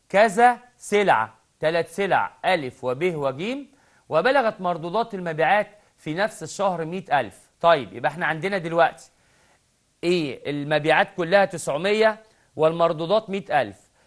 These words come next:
بلغت جملة المشتريات المدخلات ميتين وخمسين ألف، بياناتها كالتالي: خمسة وستين ألف استخدمت في إنتاج السلعة ألف من بائع غير مسجل، منها خمستاشر.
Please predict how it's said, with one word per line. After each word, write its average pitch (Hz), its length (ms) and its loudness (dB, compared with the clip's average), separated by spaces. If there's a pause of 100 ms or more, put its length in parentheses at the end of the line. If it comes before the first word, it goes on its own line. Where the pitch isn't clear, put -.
(160)
بلغت 233 380 6
جملة 226 400 0
المشتريات 175 640 0
المدخلات 156 560 0
ميتين 180 240 -6
وخمسين 175 440 -6
ألف، 208 300 -2 (320)
بياناتها 160 460 0
كالتالي: 196 640 0 (600)
خمسة 180 460 -4
وستين 139 460 -8
ألف 156 280 0
استخدمت 143 500 -8
في 135 80 -12
إنتاج 147 260 -6
السلعة 147 480 -2
ألف 180 160 -4 (300)
من 139 240 -10
بائع 160 520 0 (100)
غير 151 200 -4
مسجل، 147 520 -2
منها 160 200 -6
خمستاشر. 127 720 -8